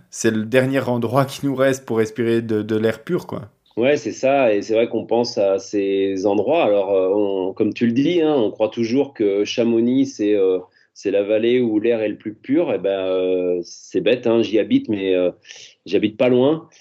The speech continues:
Speaker 2: Mais la vallée de l'Arve et même, euh, même Annecy, hein, sont souvent des, des endroits où les taux de pollution sont élevés. Il suffit de prendre les, les,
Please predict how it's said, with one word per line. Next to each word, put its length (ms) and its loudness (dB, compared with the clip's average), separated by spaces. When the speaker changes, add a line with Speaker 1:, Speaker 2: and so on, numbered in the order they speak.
Speaker 2:
Mais 260 2
la 160 2
vallée 240 2
de 80 -8
l'Arve 320 0
et 100 0
même, 240 0
euh, 200 0
même 180 0
Annecy, 460 0
hein, 140 2
sont 160 -8
souvent 320 -2
des, 320 2
des 240 -2
endroits 460 2
où 140 0
les 460 0
taux 140 0
de 80 -16
pollution 560 0
sont 220 0
élevés. 280 2
Il 80 0
suffit 240 -10
de 320 -20
prendre 320 0
les, 280 0
les, 540 2